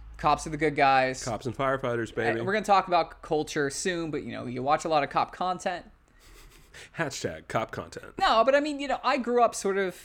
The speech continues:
Speaker 1: you know, particularly after, you know, pre and before nine eleven,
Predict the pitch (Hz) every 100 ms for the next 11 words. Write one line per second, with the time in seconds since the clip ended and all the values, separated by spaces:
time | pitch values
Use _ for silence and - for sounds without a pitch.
0 | - 143 151 143 147 180 175 165 147 139
1 | - 139 160 - 156 139 131 - _ _
2 | _ - 151 139 - 156 151 143 143 151
3 | 143 139 127 120 135 160 123 107 127